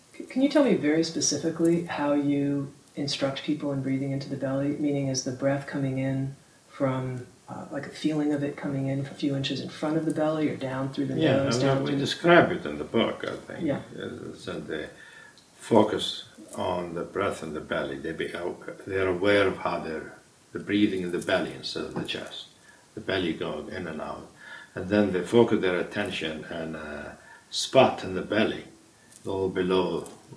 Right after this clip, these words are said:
Speaker 2: the navel and inside the belly, because that's where the center, it's not, there is no physical counterpart to it. So it's a, it's a focusing of attention and sensation there, not thinking about it.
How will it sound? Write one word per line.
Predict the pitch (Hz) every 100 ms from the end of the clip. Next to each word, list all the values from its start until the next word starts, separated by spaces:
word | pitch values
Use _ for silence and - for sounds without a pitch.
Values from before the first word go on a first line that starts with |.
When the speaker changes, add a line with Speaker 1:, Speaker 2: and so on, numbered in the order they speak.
| 80
Speaker 2:
the | 76 78
navel | 82 80 71 - -
and | 82 80 87
inside | 90 - 87 73
the | 71
belly, | 73 64 64 - -
because | 80 78
that's | 80 -
where | 78 76
the | -
center, | - 98 -
it's | - 107
not, | 104 -
there | 92
is | 82 90
no | 104
physical | - 101 98 - -
counterpart | - 107 110 73 - - - -
to | -
it. | - - - - - -
So | - 98
it's | 90 -
a, | - -
it's | 101
a | 104
focusing | - 123 127 117 123 107 98 95 - - - - -
of | 104 90 - - - - - -
attention | 101 - - 113 107 - 80
and | 80 -
sensation | 82 78 - 98 90 - -
there, | - - -
not | - -
thinking | - 80 - -
about | - - -
it. | -